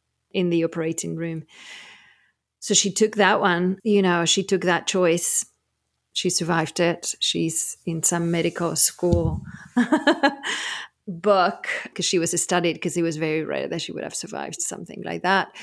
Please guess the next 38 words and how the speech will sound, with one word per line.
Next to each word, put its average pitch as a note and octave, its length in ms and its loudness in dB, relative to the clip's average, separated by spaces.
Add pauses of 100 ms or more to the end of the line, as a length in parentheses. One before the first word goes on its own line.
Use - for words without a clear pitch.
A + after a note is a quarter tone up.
(320)
But B3+ 140 4
my A#3+ 120 6
point C4+ 400 2
being F#3 340 4
is, F3 720 -2
my G#3+ 140 2
mom G#3 220 4
is A#3+ 100 0
healthy. G#3 480 2
My F#3+ 160 0
mom G3 300 4
is, F#3+ 120 0
as F3+ 140 -2
I F3 100 0
said, F3 220 0
is F3+ 140 -2
someone G3+ 340 4
who F#3+ 220 2
self-advocates. F3+ 1080 -6 (600)
But A3 140 4
even G#3 220 4
that G3 240 4
happened, F3 520 0 (200)
right? F#3 420 0
She - 160 -2
lived F#3+ 460 2 (140)
all G#3 280 6
of A#3 140 0
her A3+ 280 2
adult F#3+ 360 4
life F3+ 560 0
with F#3 220 0
a F3+ 80 2
terrible F#3 840 2 (500)
aneurysm F3+ 800 4
in F3+ 140 -2
her E3+ 200 2
brain, E3+ 680 2